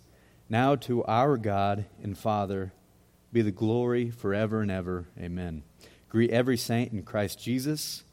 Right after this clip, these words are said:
The brothers who are with me greet you. All the saints greet you, especially those of Caesar's household. The grace of the Lord Jesus Christ be with your spirit." Amen.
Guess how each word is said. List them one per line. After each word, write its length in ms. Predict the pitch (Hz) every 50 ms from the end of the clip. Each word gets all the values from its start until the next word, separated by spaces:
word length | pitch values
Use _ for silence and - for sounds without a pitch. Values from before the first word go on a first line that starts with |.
| _ _ _ _ _ _ -
The 100 | - 98
brothers 580 | 87 90 104 107 110 120 131 135 131 131 - - - - - - - -
who 60 | 113
are 120 | 101 95
with 260 | 95 107 123 127 120 127
me 120 | 123 117
greet 280 | 107 101 104 101 98 95
you. 380 | 95 101 117 127 147 175 180 - - - - - _ _ _ _ - - - - - -
All 340 | - 113 135 156 170 185
the 140 | 175 143 110
saints 380 | - - - 104 98 98 - -
greet 240 | - 107 107 107 98
you, 200 | 98 101 104 104
especially 520 | 104 - - - 123 127 120 - 120 113
those 520 | 107 110 120 123 120 120 113 107 110 - -
of 200 | - 113 104 -
Caesar's 360 | - 123 117 107 110 101 -
household. 580 | - 110 110 110 104 - - 98 95 95 92 90 - - - - - - - _ -
The 80 | 110
grace 680 | 92 85 104 110 117 127 135 131 117 - - - - - - - _ _ _ _ _ _ _ _ _ _ _ _ _ _ _ - - - - -
of 300 | - 123 113 104 - - - - - - -
the 100 | 107 110
Lord 280 | 107 110 117 113 110 110
Jesus 360 | 104 117 117 101 101 95 -
Christ 480 | - - 107 98 95 92 90 - - -
be 80 | 104 98
with 320 | 92 98 101 92 - - - -
your 160 | 104 92 85
spirit." 460 | - - - 110 107 98 85 78 - - - _ _ _ _ _ _ _ _ _ _ _ - _ _ _ _ _ _ _ _ _ - _ _ _ _ _ _ _ _ _ _ _ _ _ _ _ _ _ _ _ _ _ _ _ _ _ _ _ _ _ _ _ _ _ _ _ -
Amen. 440 | 82 85 92 98 98 98 87 76